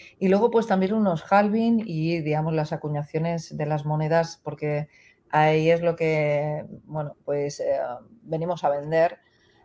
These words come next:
a ofrecer, pues, eh, cómo tú puedes pa-, ser partícipe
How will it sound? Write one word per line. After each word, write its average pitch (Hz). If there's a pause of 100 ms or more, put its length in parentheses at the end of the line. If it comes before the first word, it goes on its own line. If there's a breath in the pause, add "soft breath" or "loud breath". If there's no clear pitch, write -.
a 160
ofrecer, 170
pues, 151 (100)
eh, 147 (260)
cómo 160
tú 160
puedes 160
pa-, 151
ser 151
partícipe 160